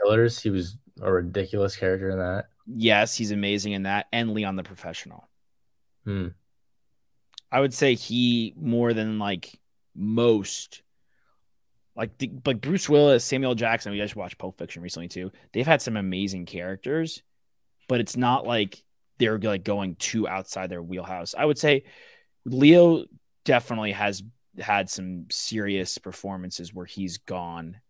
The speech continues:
Speaker 2: outside the box. And I think, I don't know, I've, I have such a soft spot for Jordan Belfort. I think he murdered that. I, there's such an, it's such an iconic character. And it just keeps, like, that's another film I could just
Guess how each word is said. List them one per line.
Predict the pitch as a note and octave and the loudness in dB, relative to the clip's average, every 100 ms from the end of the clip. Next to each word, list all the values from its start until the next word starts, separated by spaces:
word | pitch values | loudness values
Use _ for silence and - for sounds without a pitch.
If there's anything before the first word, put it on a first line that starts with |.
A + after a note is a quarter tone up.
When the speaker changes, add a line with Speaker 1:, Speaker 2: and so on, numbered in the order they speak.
| - | -12
Speaker 2:
outside | F2 - F2+ E2 | -10 -8 -8 -8
the | D2 | -10
box. | D2+ D2+ D#2+ - | -10 -10 -10 -10
And | E2+ | -12
I | |
think, | F2 - F2+ - _ _ _ _ - | -12 -8 -8 -10 _ _ _ _ -4
I | A2 | -2
don't | F#2+ | 0
know, | |
I've, | E2 G2+ G2 D3 - | 2 0 0 -4 -2
I | |
have | A2+ G2+ | -2 0
such | A#2 F#2+ | -2 -4
a | |
soft | - F#2+ - | -4 -4 -4
spot | - F2 | -6 -8
for | F2+ | -8
Jordan | E2 E2+ F2 | -8 -8 -8
Belfort. | E2 E2 D2 D#2+ D#2+ | -10 -12 -12 -12 -10
I | F#2+ | -10
think | - F#2+ | -4 -6
he | E2+ E2+ E2 - | -4 -8 -10 -8
murdered | F#2+ F#2 F2+ E2 E2 | -4 -2 -4 -6 -10
that. | D#2 B1 _ _ | -14 -16 _ _
I, | G#2+ G2 | -8 0
there's | B2+ A#2 - | 4 4 2
such | A#2+ A#2 | -2 -2
an, | - | -6
it's | - | -2
such | - A#2 B2 | -2 0 -2
an | |
iconic | G2+ F#2+ - G2+ F#2+ - | -2 -2 -2 0 0 -4
character. | - F2+ E2+ - - - _ _ _ _ _ _ _ _ - | -4 -4 -4 -10 -20 -20 _ _ _ _ _ _ _ _ -4
And | A2+ | 0
it | G#2 | 2
just | G#2 - | 0 -2
keeps, | A#2 G#2+ - | 0 0 0
like, | A2 - | -2 4
that's | A2+ A#2 - | 6 6 4
another | G2+ G2 | -2 -2
film | F#2 F2 E2 | -4 -6 -8
I | |
could | - - | -10 -14
just | - | -16